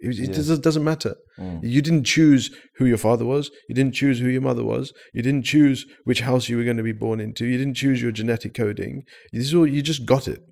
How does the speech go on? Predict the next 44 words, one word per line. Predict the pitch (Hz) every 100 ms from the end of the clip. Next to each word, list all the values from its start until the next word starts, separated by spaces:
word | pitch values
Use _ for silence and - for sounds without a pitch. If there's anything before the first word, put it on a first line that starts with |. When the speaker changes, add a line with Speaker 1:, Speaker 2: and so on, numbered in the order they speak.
| -
Speaker 1:
This | 90
Speaker 2:
Yes. | 87
Speaker 1:
is | 147
what | 165
you | 139 139
were | 123
given, | 123 90 69 - _ _ -
right? | 107 131 - -
You | 120
didn't | 151 165
choose | 170 160 139
what | 127
school | - 196
you | 180
went | 120 78
to. | - - - _
You | 120
were | 151
too | -
young. | 175 175 156 - - - _ _ -
You | 135
didn't | 180 160
choose | - 190 170 - - - _ -
how | - 151
many | 160 156
siblings | - 180 180 160 123
you | 113
have. | 113 95
You | 131
didn't, | 180 165 139 - - -
this, | 180 - -
all | 214
of | 226
these | 214 196
things | 214 190
are | 160 151 147 - - 233 - _ _
way | 139 165 240 247
out | 214 190 165
of | 143
your | 139
control. | 127 117 107 113 95 - 131
Speaker 2:
Mm. | 90 90 82 85 _ _ _ _ -
Speaker 1:
It | 160
was, | 170 175 170 170